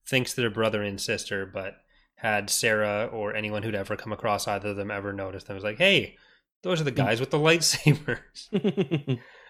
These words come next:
Speaker 1: The one flaw in their plan was that they knew there were people that recognized them, who then started talking to the Jedi. It's like, it doesn't sound like
Speaker 2: Well,
Speaker 1: Darth Bane.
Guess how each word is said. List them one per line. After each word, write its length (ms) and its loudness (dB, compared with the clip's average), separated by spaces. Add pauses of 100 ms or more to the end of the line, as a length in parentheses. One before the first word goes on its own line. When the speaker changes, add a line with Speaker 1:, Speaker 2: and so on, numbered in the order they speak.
Speaker 1:
The 120 10
one 240 12
flaw 420 10
in 120 2
their 160 4
plan 440 0
was 200 -12
that 360 -8
they 220 -2
knew 240 2
there 180 4
were 140 -2
people 320 -2
that 160 -2
recognized 580 -8
them, 160 -10
who 140 -4
then 200 -2
started 320 -2
talking 380 -4
to 80 -12
the 120 -10
Jedi. 400 -8
It's 80 -12
like, 180 -16 (760)
it 80 -20
doesn't 220 -4
sound 220 6
like 100 4
Speaker 2:
Well, 60 0 (100)
Speaker 1:
Darth 160 -20
Bane. 180 -14